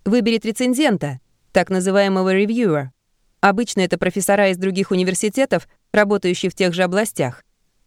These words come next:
Причем в процессе рецензирования они для автора анонимны.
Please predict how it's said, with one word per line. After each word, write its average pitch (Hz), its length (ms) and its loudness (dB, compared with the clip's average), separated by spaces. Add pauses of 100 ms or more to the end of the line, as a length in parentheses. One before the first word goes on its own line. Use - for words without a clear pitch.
Причем 196 400 0
в - 40 -10
процессе 185 440 0
рецензирования 170 920 0 (320)
они 294 280 2
для 196 240 2
автора 175 320 0
анонимны. 151 600 0